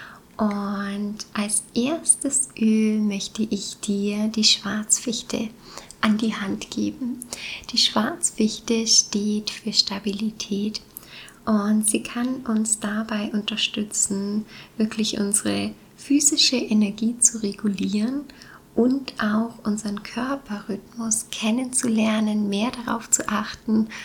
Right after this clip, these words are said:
und auch unsere Bedürfnisse zu erkennen und dafür einzustehen. Und die Schwarzfichte lehrt uns außerdem, dass wir Kraft aus unseren Wurzeln holen können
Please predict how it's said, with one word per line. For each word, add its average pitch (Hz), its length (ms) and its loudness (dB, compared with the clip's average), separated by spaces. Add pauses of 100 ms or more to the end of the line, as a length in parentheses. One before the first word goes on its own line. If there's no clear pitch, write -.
(320)
und 240 420 2
auch 202 380 -4
unsere 208 360 -2
Bedürfnisse 214 840 -2
zu - 200 -2
erkennen 196 800 -4 (100)
und 196 480 -4 (600)
dafür 196 880 0 (720)
einzustehen. 196 840 -2 (1400)
Und 208 480 2
die 220 80 0
Schwarzfichte 233 840 0
lehrt 208 360 -2
uns 214 200 -2
außerdem, 214 680 0
dass - 480 -2
wir 208 420 2 (360)
Kraft 233 520 -2
aus 220 340 0
unseren 208 500 -2
Wurzeln 208 640 0
holen 196 360 -4
können 196 540 -6